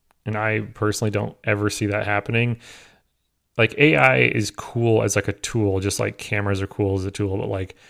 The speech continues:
cameras are never gonna take over filmmaking. Like, cameras in and of themselves are just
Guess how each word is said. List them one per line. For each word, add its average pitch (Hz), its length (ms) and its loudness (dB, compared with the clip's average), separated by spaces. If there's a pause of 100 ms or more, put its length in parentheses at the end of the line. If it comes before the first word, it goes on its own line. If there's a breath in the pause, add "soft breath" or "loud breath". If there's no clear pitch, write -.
(360 soft breath)
cameras 131 440 2
are 104 80 0
never 101 160 -2
gonna 98 160 -2
take 104 240 -2
over 95 180 -2
filmmaking. 101 800 -4
Like, - 300 -6
cameras 127 480 0
in 117 80 -2
and 113 100 2
of 107 120 0
themselves 101 800 0
are 95 400 -4 (580)
just 107 300 -2